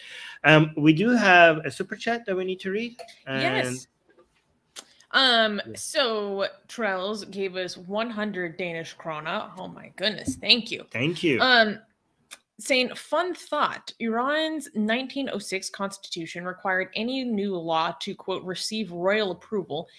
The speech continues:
Speaker 2: And since the Shah never signed anything related to the Islamic Republic, the whole damn thing is legal,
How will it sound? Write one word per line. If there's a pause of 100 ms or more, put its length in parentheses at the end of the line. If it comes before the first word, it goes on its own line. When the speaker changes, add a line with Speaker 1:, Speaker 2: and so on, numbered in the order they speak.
(140)
Speaker 2:
And
since
the
Shah
never
signed
anything
related
to
the
Islamic
Republic,
the
whole
damn
thing
is
legal,